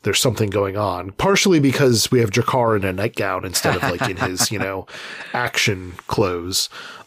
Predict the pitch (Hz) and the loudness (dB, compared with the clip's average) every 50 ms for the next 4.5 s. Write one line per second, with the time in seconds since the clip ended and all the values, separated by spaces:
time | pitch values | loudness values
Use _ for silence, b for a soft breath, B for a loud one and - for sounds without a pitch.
0 | B - 160 170 - - 214 214 240 - 226 247 269 240 208 240 254 254 226 - | B 0 2 2 4 4 4 2 2 4 4 4 4 4 4 4 4 4 4 4
1 | 220 214 202 190 175 185 214 202 - 190 208 180 170 147 160 156 156 156 143 135 | 4 6 6 6 6 6 6 6 6 6 6 6 4 4 4 4 4 4 4 2
2 | 127 - 147 127 - 147 135 127 - - - 143 131 127 127 113 110 - - - | 2 2 0 2 2 2 2 4 4 2 4 4 4 4 4 4 2 2 2 2
3 | - 156 135 131 135 127 120 120 - - 131 117 104 113 113 110 107 95 - 147 | 4 6 6 6 6 6 4 2 2 2 2 4 4 4 2 2 2 2 2 2
4 | 135 123 127 127 127 127 120 120 - | 2 4 4 6 6 4 4 2 0